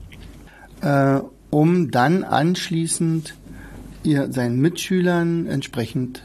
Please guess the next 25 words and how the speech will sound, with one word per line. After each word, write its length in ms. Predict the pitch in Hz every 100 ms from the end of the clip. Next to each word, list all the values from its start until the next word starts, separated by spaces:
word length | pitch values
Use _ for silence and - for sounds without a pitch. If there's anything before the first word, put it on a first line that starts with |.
| -
Hilfe 320 | 123 113 95
zu 160 | -
sein. 340 | - - - - - - - - - - - - - - - - - - - - -
Ja, 160 | 95 - - -
also 220 | - 139 131
das 220 | 151 151
ist, 200 | 127 -
also 300 | - 135 123
gibt's 300 | - 147 -
sozusagen 480 | 147 139 120 117 110
zwei 240 | 120 117
Etappen. 500 | - - 175 190 180
Etappe 420 | 131 - 117 113
eins 440 | - 123 147 147 -
wäre 320 | 127 123 120 - - -
also 220 | - 131
erstmal 500 | 143 147 156 - 139
das, 300 | 117 117 - - - - -
ähm, 720 | 123 123 120 117 113 107 104 98 -
das 500 | 107 98 - - - - - - - - -
Lernen, 800 | 110 117 120 147 185 190 190 185
Lernen 640 | 156 160 180 202 220 247 226
und 180 | 156 151
zum 240 | 131 120
Zweiten, 800 | - 123 117 131 147 160 160